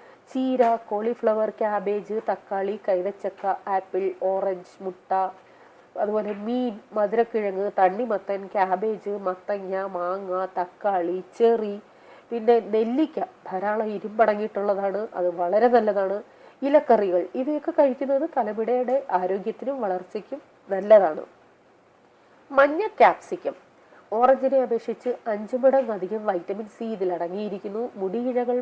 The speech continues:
പൊട്ടുന്നത് തടഞ്ഞ് കൂടുതൽ കരുത്തോടെ വളരാൻ വൈറ്റമിൻ സി സഹായിക്കുന്നു. ദിവസം പത്ത് ഗ്ലാസ് വെള്ളമെങ്കിലും കുടിക്കാൻ മറക്കരുത്. ശരീരത്തിലെ എല്ലാ പ്രവർത്തനങ്ങൾക്കും വെള്ളം ധാരാളം കുടിക്കുന്നത് നല്ലതാണ്. ഞാൻ എൻ്റെ എല്ലാ വീഡിയോയിലും പറയുന്നതാണിത്.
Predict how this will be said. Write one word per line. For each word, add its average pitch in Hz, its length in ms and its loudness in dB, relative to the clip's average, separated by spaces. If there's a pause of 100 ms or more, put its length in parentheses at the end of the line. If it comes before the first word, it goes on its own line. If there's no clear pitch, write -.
(120)
പൊട്ടുന്നത് 226 480 -6 (100)
തടഞ്ഞ് 185 360 -2 (480)
കൂടുതൽ 320 320 0 (100)
കരുത്തോടെ 269 560 6
വളരാൻ 214 300 0 (120)
വൈറ്റമിൻ 208 460 0
സി 269 80 -6 (100)
സഹായിക്കുന്നു. 170 640 -4 (800)
ദിവസം 294 380 2 (180)
പത്ത് 214 260 -4
ഗ്ലാസ് 240 360 0
വെള്ളമെങ്കിലും 208 600 -2
കുടിക്കാൻ 196 340 -4 (120)
മറക്കരുത്. 190 500 -4 (100)
ശരീരത്തിലെ 185 480 -2 (100)
എല്ലാ 214 180 0 (140)
പ്രവർത്തനങ്ങൾക്കും 220 760 -2 (500)
വെള്ളം 208 300 2 (120)
ധാരാളം 208 520 -2
കുടിക്കുന്നത് 196 480 -6 (140)
നല്ലതാണ്. 202 540 -4
ഞാൻ 214 200 -6
എൻ്റെ 269 320 -2
എല്ലാ 311 320 6
വീഡിയോയിലും 233 420 0
പറയുന്നതാണിത്. 180 680 0